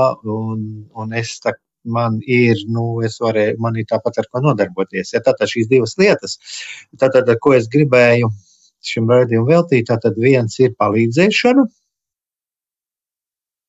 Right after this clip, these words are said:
kā mums, kuros, kur ir mūsu palīdzēšanas robežas, kā mums nospraust šīs robežas un cik tālu mēs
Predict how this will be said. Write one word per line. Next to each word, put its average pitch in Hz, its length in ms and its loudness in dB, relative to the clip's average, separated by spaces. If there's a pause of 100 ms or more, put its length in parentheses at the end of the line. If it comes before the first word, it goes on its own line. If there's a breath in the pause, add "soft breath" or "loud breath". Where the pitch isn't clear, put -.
(200)
kā 139 200 2
mums, 110 400 -2 (320)
kuros, 113 600 2 (300)
kur 156 300 0
ir 139 260 4
mūsu 131 380 0
palīdzēšanas 107 960 -2 (460 soft breath)
robežas, 120 760 2
kā 135 260 0
mums 123 400 -6
nospraust 113 1040 0
šīs 107 440 -4
robežas 131 1200 2
un 107 240 -4
cik 117 280 -6
tālu 104 540 -2
mēs 107 400 -6